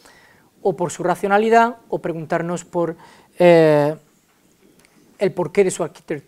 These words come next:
de su arquitectura, de los indicios de diseño que presenta. Por tanto, cuestionar la legitimidad de la idea de universo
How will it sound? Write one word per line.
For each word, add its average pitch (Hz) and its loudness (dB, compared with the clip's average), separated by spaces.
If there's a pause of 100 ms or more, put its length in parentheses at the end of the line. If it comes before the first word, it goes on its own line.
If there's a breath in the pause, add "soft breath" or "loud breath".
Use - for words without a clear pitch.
de 170 -8
su 170 -10
arquitectura, 208 -6
de 196 -8
los 151 -10
indicios 151 -12
de 165 -6
diseño 147 -10
que 147 -20
presenta. - -20 (2000 soft breath)
Por 175 -2
tanto, 214 6
cuestionar 180 2
la 208 8
legitimidad 180 2
de 170 -2
la 147 -6
idea 160 -2
de 175 -2
universo 220 0